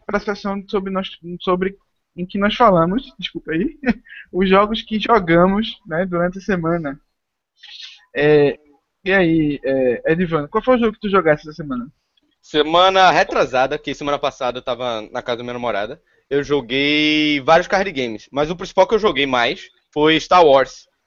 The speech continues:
Speaker 2: Living Card Game, que é um jogo da Fantasy Flight, é, que provavelmente vai fazer muito sucesso quando lançar um novo jogo, um novo
Speaker 1: Filme.
Speaker 2: filme de Star Wars agora, né?
Speaker 1: Aham.
Speaker 2: Provavelmente vai bombar.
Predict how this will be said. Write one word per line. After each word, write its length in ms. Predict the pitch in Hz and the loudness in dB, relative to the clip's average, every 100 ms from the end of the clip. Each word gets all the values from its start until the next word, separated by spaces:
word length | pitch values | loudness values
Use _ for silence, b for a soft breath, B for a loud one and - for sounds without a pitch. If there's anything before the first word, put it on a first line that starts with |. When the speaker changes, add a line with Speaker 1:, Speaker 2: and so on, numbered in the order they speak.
| _ _ _ - | _ _ _ -12
Speaker 2:
Living 280 | 131 151 165 | -6 -4 0
Card 240 | 170 170 | 0 0
Game, 340 | 127 127 120 - _ | -4 -6 -8 -18 _
que 80 | 143 | -4
é 40 | |
um 80 | 147 | -4
jogo 180 | 143 143 | -4 -4
da 80 | 143 | -4
Fantasy 340 | 147 147 147 | -6 -8 -12
Flight, 380 | - 139 147 - _ _ _ _ _ _ _ - | 0 2 2 -2 _ _ _ _ _ _ _ 2
é, 260 | 135 139 | 6 4
que 100 | 139 | 2
provavelmente 400 | 151 180 180 170 | 2 4 6 4
vai 100 | 170 | 0
fazer 280 | 160 175 156 | 2 2 0
muito 220 | 160 190 | -2 -4
sucesso 360 | - 175 160 151 | -6 -4 -4 -4
quando 180 | 160 147 | -8 -6
lançar 240 | 147 - | -8 -6
um 80 | 143 | -4
novo 240 | 139 135 127 _ | -4 -6 -10 _
jogo, 320 | 123 120 127 120 _ _ | -14 -10 -10 -12 _ _
um 100 | 127 | -12
novo 760 | 131 135 131 143 139 131 110 127 _ _ _ | -4 -4 0 0 2 0 -2 -6 _ _ _
Speaker 1:
Filme. 180 | - 165 | -8 -2
Speaker 2:
filme 160 | 165 151 | 0 0
de 60 | 143 | -2
Star 220 | - 147 | 4 6
Wars 180 | 139 139 | 6 4
agora, 320 | 127 123 147 | 2 0 -2
né? 100 | 147 _ _ _ 170 | -4 _ _ _ -16
Speaker 1:
Aham. 340 | 147 143 143 | -10 -10 -10
Speaker 2:
Provavelmente 360 | - 143 143 143 | -2 0 0 2
vai 140 | 151 | 0
bombar. 500 | 135 170 160 127 143 | 2 0 0 -2 -2